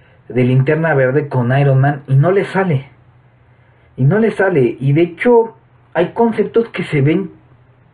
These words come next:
muy chafas. O sea, mientras que en los cómics, en, en series animadas, en películas animadas, vemos el planeta Oa, Oa como un planeta lleno de,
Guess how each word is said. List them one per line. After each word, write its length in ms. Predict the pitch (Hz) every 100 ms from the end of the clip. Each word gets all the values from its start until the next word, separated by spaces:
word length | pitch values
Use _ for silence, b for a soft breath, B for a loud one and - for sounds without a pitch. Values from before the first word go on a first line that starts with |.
| _ _
muy 360 | 131 135 170 190
chafas. 460 | - 175 156 107 -
O 20 |
sea, 160 | - 92 b b b b b b b -
mientras 400 | 139 156 170 147
que 140 | -
en 100 | 165
los 180 | 170 139
cómics, 640 | - 190 202 202 196 -
en, 300 | 180 156 147 139
en 240 | 143 139
series 320 | 165 180 180
animadas, 800 | 156 131 135 160 165 160 156 135 B B B B -
en 180 | 123 127
películas 640 | 139 165 196 202 180 151
animadas, 480 | 139 135 156 160 147
vemos 280 | 160 165
el 120 | 151 135
planeta 400 | 131 147 160 156
Oa, 220 | 151 151
Oa 380 | 147 151 143 135 _
como 240 | 117 120
un 120 | 139
planeta 460 | 143 156 147 139 156
lleno 320 | 135 135 156
de, 460 | 147 117 107 107